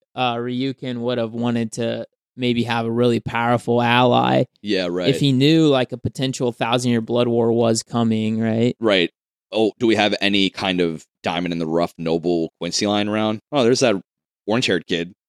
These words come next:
Speaker 2: Mister
Speaker 1: Yeah.
Speaker 2: Strawberry Kurosaki himself. Like, "Cool, let's do it." Um,
Speaker 1: Yeah, it's, it's a good point. It's hard to say.
Speaker 2: So yeah, my, my thought, world ends. He just doesn't make it in time. It just doesn't happen for him.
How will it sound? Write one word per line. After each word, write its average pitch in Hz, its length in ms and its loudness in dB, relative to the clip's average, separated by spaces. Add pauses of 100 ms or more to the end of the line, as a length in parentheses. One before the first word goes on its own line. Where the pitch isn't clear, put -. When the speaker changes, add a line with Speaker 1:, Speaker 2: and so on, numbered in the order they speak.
Speaker 2:
Mister 120 320 -2
Speaker 1:
Yeah. 110 60 0
Speaker 2:
Strawberry 110 420 -2
Kurosaki 101 460 -4
himself. 98 480 -4
Like, 80 200 -4 (560)
"Cool, 95 200 -2 (320)
let's 98 180 -4
do 98 120 0
it." 82 100 -4 (340)
Um, 104 240 2
Speaker 1:
Yeah, 165 360 2
it's, 190 280 0
it's 180 240 0
a 190 60 0
good 160 180 2
point. 120 340 -6 (200)
It's - 100 -18
hard 143 220 -2
to 117 60 -10
say. - 340 -10
Speaker 2:
So - 120 -2
yeah, 104 360 2 (100)
my, 143 320 2
my 127 220 0
thought, 170 320 -2 (280)
world 107 220 2
ends. 85 300 -4 (320)
He 113 120 2
just 120 200 0
doesn't 127 180 0
make 127 160 2
it - 80 2
in 98 60 -8
time. 82 220 -4 (340)
It 92 80 -8
just 107 120 -6
doesn't 107 200 -2
happen 110 240 -4
for 90 160 -2
him. 82 100 -4